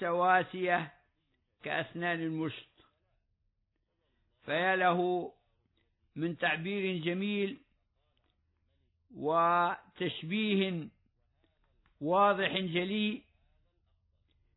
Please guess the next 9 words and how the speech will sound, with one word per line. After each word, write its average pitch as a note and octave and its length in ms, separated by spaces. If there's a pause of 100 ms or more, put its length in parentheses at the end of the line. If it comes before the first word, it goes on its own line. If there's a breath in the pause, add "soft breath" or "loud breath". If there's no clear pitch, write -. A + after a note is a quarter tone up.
(140)
في E3+ 360
المساواة F#3+ 800
بين F#3+ 340
الناس G3+ 500 (1500)
واحترامهم F#3 1900 (1500)
وعدم F#3+ 540
التفريق F#3 680
فيما F#3 460
بينهم G3 720